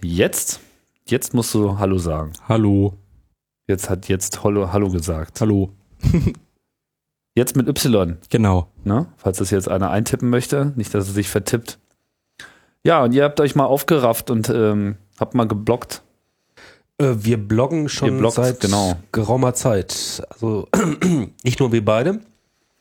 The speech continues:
Speaker 3: Gibt noch mindestens eine weitere Mitstreiterin, die Katrin, äh, aus Hamburg, der Hackerbrausen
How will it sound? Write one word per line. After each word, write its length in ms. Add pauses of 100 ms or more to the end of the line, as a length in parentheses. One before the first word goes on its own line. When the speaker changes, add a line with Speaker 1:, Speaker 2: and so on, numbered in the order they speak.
(140)
Speaker 3:
Gibt 220
noch 280
mindestens 720 (640)
eine 520
weitere 520
Mitstreiterin, 680
die 80
Katrin, 540 (180)
äh, 60
aus 520
Hamburg, 440
der 260
Hackerbrausen 880